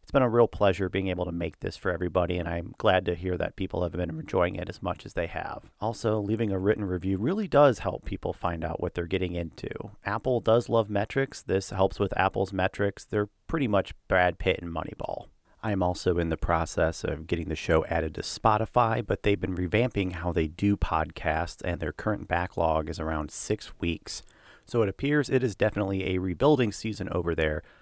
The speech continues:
but hopefully we will be up on Spotify soon enough. Also this week, some may notice that my voice has a bit of a different tone to it. For those who don't know, I do have young onset Parkinson's disease, which sometimes can affect my speaking tone.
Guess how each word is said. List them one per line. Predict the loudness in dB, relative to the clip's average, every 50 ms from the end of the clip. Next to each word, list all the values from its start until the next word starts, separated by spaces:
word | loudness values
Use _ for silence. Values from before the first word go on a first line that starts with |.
| _ _ -4
but | -4 -2
hopefully | 0 0 0 0 0 0 2 2
we | 4 4
will | 2 2
be | 2 0 0 2
up | 0 2 2 0
on | 0 0 -2
Spotify | -2 2 2 4 4 4 2 2 2 2 2
soon | 0 0 0 0 0 0 0
enough. | -2 0 0 -2 -2 -4 -12 -18 -20 _ _ -6
Also | -4 -4 0 0 2
this | 4 4 2 2 0
week, | -2 -2 -2 -2 -4 -8
some | -4 -2 -2
may | 0 0 0
notice | 2 2 2 2 2 0 0
that | 0 0 0
my | 0 -4 -4
voice | 0 0 0 0 0 -2 -2
has | -2 -2 0 0
a | -2
bit | -2 0 0 0
of | 0
a | -2
different | -4 -4 -6 -2 -4 -4 -4 -4
tone | -4 -2 -2 -2 -2 -4
to | -2 -2 0
it. | 0 -2 -4 -4
For | -2 0 4
those | 6 6 4 4 0 -4
who | -6 -4
don't | 0 2 2 2 2 2
know, | 2 2 4 2 0 -2 -6 -10 -6
I | -6 -6
do | -2 0 -2
have | 0 2 0 0 0 -4 -4
young | -2 0 0 0 0
onset | -4 -6 -4 -4 -6 -6 -2
Parkinson's | 0 -2 0 0 -2 -4 -4 -4 -4 -4 -4
disease, | -6 -6 -4 -2 -4 -2 -4 -4 -4
which | -4 -4 -4 -4 -4
sometimes | -4 -4 -4 -2 -4 -4 -4 -4 -6 -6
can | -6 -6
affect | -6 -2 0 0 0 0 -2 -6
my | -6 -6
speaking | -6 -6 -6 -2 -2 -2 0 0 -4 -2
tone. | 0 0 2 2 0 0